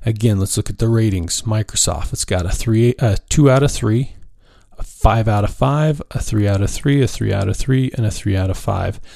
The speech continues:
So mostly positive, and at worst, a couple of neutrals, right? We go to their overview, and they have a short interest of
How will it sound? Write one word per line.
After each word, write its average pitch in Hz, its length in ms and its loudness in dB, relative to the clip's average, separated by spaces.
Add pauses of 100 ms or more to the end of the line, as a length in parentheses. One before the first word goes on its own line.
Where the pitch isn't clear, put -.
(340)
So - 540 0 (1300)
mostly 117 400 6
positive, 135 720 2 (140)
and 110 140 -2
at 101 200 -4
worst, 110 500 -2 (160)
a - 120 -10
couple 98 340 -4
of 90 140 -6
neutrals, - 600 -4 (380)
right? 101 260 -2 (520)
We 107 100 2
go 104 160 4
to 98 80 2
their 90 200 2
overview, 120 720 2 (1160)
and 92 400 2
they 92 360 0
have 95 580 0
a 101 160 0
short - 520 4
interest 107 440 0
of 92 200 -2